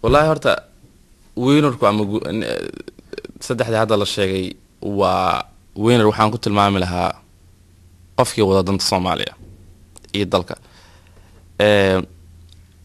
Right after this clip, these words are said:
haddii aan kala qaado, I wouldn't say Cabdullaahi Yuusuf iyo Nuur Cadde, but I would say the government of Somalia iyo Al-Shabaab iyo, eh, wax, piracy-gan iyo dadkan badaha taagan.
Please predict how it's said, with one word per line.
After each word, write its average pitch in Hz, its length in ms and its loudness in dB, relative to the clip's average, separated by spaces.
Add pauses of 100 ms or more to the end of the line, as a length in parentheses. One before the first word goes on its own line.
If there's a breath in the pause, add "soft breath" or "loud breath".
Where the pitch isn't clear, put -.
(640)
haddii 110 280 0
aan 165 120 4
kala 117 160 4
qaado, 107 380 4
I 104 80 6
wouldn't 120 240 2
say 117 140 2
Cabdullaahi 101 500 0
Yuusuf 98 340 -6
iyo 98 100 -4
Nuur 92 220 -4
Cadde, 101 220 -6
but 95 160 -4
I 98 80 2
would 98 140 -2
say 107 180 -2
the 95 120 -6
government 110 540 0
of 90 120 -4
Somalia 95 500 0 (460 soft breath)
iyo 95 500 2
Al-Shabaab 98 520 2 (440 soft breath)
iyo, 95 340 -4 (460)
eh, 50 160 -10
wax, - 120 -6 (520)
piracy-gan 95 560 0
iyo - 160 -16
dadkan 95 260 -4
badaha 92 220 -4
taagan. 85 280 -4